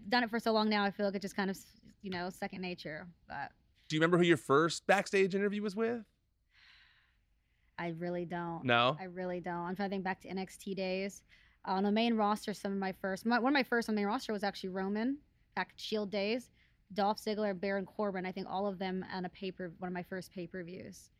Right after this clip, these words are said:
Speaker 1: So I remember those 'cause they keep popping up through my Facebook memories.
Speaker 2: I was trying to, I was trying to find it on Peacock. The only one I saw, 'cause it says on Wikipedia, I think it says, like, your first one's, like, Battleground.
Speaker 1: I think that's when I, yeah.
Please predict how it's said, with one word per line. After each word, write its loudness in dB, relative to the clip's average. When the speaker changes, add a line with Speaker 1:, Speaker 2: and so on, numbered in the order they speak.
Speaker 1:
So -6
I 0
remember -2
those -2
'cause -10
they -2
keep -6
popping -2
up -4
through -8
my -4
Facebook -6
memories. -6
Speaker 2:
I 6
was 6
trying 8
to, 2
I 8
was 4
trying 2
to -8
find 0
it 2
on -4
Peacock. 0
The -2
only 0
one 2
I 2
saw, 4
'cause 0
it -12
says 10
on 8
Wikipedia, 8
I 10
think 0
it -2
says, 0
like, -6
your -2
first 2
one's, 0
like, 0
Battleground. -2
Speaker 1:
I 4
think 4
that's 2
when 0
I, -2
yeah. 0